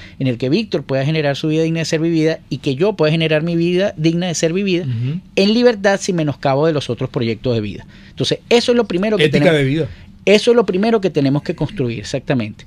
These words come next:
Speaker 1: Entonces, tenemos que construir esa conciencia que nos permita pensar por nosotros mismos y no ver el programa, "Ay, es que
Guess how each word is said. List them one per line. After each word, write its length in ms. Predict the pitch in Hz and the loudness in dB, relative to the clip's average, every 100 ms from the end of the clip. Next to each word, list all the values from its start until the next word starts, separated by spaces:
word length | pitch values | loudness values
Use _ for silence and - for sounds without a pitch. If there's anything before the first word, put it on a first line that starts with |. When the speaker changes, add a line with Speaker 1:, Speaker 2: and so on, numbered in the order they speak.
| - | -20
Speaker 1:
Entonces, 300 | - 127 139 | -10 -4 -2
tenemos 320 | - 151 208 240 | 0 2 2 0
que 120 | 254 | 0
construir 460 | 233 - 175 202 | 0 2 2 2
esa 240 | 226 - - | 2 0 0
conciencia 720 | 185 165 - 214 165 - 170 | 0 0 0 0 0 0 -2
que 140 | 165 | 0
nos 100 | 147 | -2
permita 480 | - 151 160 170 220 | 0 0 0 -2 0
pensar 480 | 175 156 - 220 190 | 0 0 2 0 0
por 140 | 165 | -2
nosotros 400 | 147 - 156 190 | -2 -2 -2 0
mismos 320 | 208 170 190 - | 2 2 0 0
y 120 | 170 | 0
no 260 | 175 190 208 | 2 2 4
ver 280 | 226 220 - - - | 4 2 -4 -18 0
el 160 | 175 | 0
programa, 680 | 170 175 175 185 185 208 214 | 2 0 2 0 0 0 2
"Ay, 160 | 220 240 | 2 0
es 100 | 180 | 2
que 280 | 226 226 | 2 2